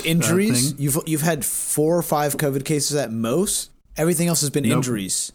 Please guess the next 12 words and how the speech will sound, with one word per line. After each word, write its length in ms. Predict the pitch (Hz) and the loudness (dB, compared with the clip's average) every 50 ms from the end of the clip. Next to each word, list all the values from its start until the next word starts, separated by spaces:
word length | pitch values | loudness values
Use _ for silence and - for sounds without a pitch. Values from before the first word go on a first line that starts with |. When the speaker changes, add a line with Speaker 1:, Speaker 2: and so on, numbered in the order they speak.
| - _ | -10 _
Speaker 1:
We 80 | - 113 | -2 -2
had 180 | 110 110 110 104 | 0 0 0 0
way 140 | 110 110 | 0 2
more, 240 | 110 113 110 113 - | 2 2 2 0 0
we 140 | 113 113 113 | 0 0 0
had 120 | 107 104 | 0 0
way 140 | 107 110 107 | 0 0 2
more 160 | 107 107 104 | 2 2 0
covid 320 | 95 - 107 98 90 92 87 | -2 -2 -4 -4 -2 -4 -4
cases 380 | - 90 87 82 90 87 85 | -4 -4 -4 -4 -6 -6 -6
than 140 | - 85 80 | -6 -6 -6
that. 280 | 78 76 69 - - | -6 -6 -8 -10 -14